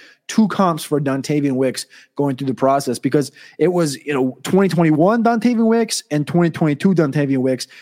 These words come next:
And twenty twenty-one was a prolific wide receiver that had immense upside and immense abilities. And then twenty twenty-two, he dealt with some injuries and some outfield stuff. There was, Michael Gallup was my comp for, uh, Dontavian Wicks. And I think that that rings true. Michael Gallup's a guy that has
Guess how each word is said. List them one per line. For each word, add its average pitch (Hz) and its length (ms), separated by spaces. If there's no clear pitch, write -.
And 135 120
twenty 180 160
twenty-one 165 440
was 139 180
a 135 60
prolific 160 600
wide 151 200
receiver 143 520
that 127 100
had 143 180
immense 147 400
upside 147 340
and 135 80
immense 151 200
abilities. 143 400
And 139 60
then 131 80
twenty 160 200
twenty-two, 151 520
he 147 160
dealt 151 280
with 151 140
some 123 160
injuries 180 500
and 170 220
some 180 100
outfield 160 400
stuff. 147 320
There 156 160
was, 127 300
Michael 185 400
Gallup 151 460
was 127 140
my 123 140
comp 127 380
for, 135 480
uh, 120 140
Dontavian 143 480
Wicks. 156 220
And 143 60
I - 20
think 185 180
that 175 140
that 156 160
rings 147 320
true. 135 260
Michael 143 220
Gallup's 156 320
a - 20
guy 151 160
that 135 140
has 143 260